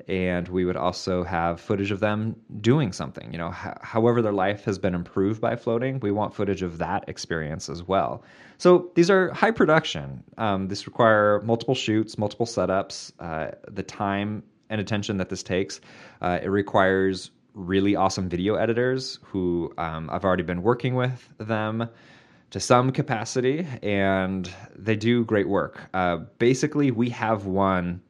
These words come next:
done. I will say, <laughs> I guess it's similar to the,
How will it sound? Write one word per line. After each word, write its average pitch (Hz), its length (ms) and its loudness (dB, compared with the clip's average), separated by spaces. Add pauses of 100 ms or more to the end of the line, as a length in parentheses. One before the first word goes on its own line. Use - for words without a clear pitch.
(140)
done. 76 420 -4 (520)
I 113 100 8
will 117 160 6
say, 101 640 4 (320)
<laughs> - 400 -2
I 147 100 4
guess 185 240 2 (120)
it's 113 140 -8
similar 135 340 6
to 110 260 2
the, 95 400 0